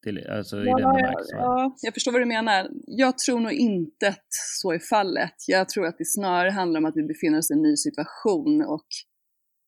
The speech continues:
Speaker 2: det skapar en viss, eh, oro till liksom hur det fungerar och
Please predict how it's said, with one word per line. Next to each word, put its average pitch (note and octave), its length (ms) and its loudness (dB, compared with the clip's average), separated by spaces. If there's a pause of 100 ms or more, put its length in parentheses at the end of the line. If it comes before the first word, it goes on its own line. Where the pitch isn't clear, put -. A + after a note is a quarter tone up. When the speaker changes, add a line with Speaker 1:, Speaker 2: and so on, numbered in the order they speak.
(320)
Speaker 2:
det E3 80 -4
skapar E3+ 640 0
en F#3 140 0
viss, - 640 -4 (180)
eh, D3 600 -2
oro F3 1000 2 (300)
till C#3+ 260 0
liksom D3 420 -4
hur D3+ 320 0
det D3 120 0
fungerar D3+ 920 2
och D3 280 -2